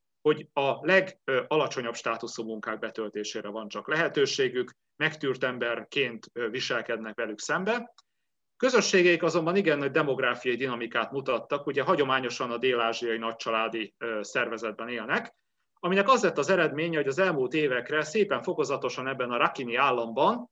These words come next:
hát olyan ötven százalék körülére nőtt a rohingyák részaránya. A buddhista rakhinik pedig elkezdtek aggódni amiatt, hogy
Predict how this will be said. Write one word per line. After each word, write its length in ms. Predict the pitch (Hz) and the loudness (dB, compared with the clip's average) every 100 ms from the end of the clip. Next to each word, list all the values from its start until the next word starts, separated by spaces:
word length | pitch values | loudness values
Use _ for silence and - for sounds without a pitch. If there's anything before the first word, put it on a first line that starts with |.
| _ | _
hát 260 | - 277 | -2 0
olyan 220 | 254 254 196 | 0 2 2
ötven 260 | 156 131 | 4 0
százalék 480 | 123 127 117 113 113 | 0 -2 0 -2 -2
körülére 420 | - 113 110 107 | -4 -4 -2 -4
nőtt 260 | 104 101 - | -6 -10 -8
a 40 | |
rohingyák 460 | 104 104 104 101 - | -8 -8 -8 -8 -6
részaránya. 640 | 101 - 117 - - - _ _ _ | -10 -10 -12 -12 -14 -20 _ _ _
A 100 | 131 | -8
buddhista 480 | 156 254 - - 131 | -6 -4 -4 -2 2
rakhinik 480 | 156 - 127 220 - | 2 2 -2 -4 -2
pedig 280 | 151 135 | -2 2
elkezdtek 500 | 135 113 117 - 117 | 0 0 -4 -4 -4
aggódni 460 | 127 117 110 107 113 | -4 -4 -6 -6 -6
amiatt, 420 | 107 107 185 220 | -8 -2 -2 -2
hogy 220 | - 147 | -2 -2